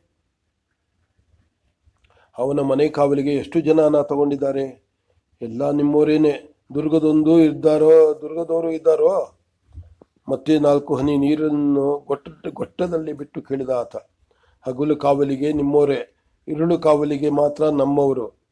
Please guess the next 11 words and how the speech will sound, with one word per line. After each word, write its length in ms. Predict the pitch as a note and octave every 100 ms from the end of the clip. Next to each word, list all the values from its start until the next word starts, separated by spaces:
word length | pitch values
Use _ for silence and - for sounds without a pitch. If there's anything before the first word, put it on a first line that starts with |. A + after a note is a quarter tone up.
| _ -
ಎಷ್ಟು 260 | A#2+ -
ಜನ 180 | D#3+ D#3
ಇದ್ದಾರೆ?" 560 | D#3 D3 C3+ C#3+ C#3 C#3 C3+ _ _ _
"ಹದಿನೈದು 520 | B2+ C3+ D#3 D3+ D3
ಜನ." 180 | C3+ C3+ A#2+ - _ _ _ _ _ _ _ _ _ _ _ _ - - - _ _ _
"ಹ್ಮ್, 280 | C3+ D3 A2+ - _ _ -
ಮತ್ತಿನ್ನಾರು 1200 | F3+ - _ _ F#3+ F3+ E3+ E3 D#3+ D#3+ D#3+ - _ _ _ D3
ನಿನಗೆ 300 | D#3 D#3 D3+
ಸುದ್ದಿ 300 | D#3 C#3+ D3
ಕೊಡ್ಡಿ-, 420 | D3+ C#3+ C3+ C#3
ಕೊಡ್ತಿರೋದು?" 600 | C#3 C#3+ D#3+ C#3+ C#3+ C#3+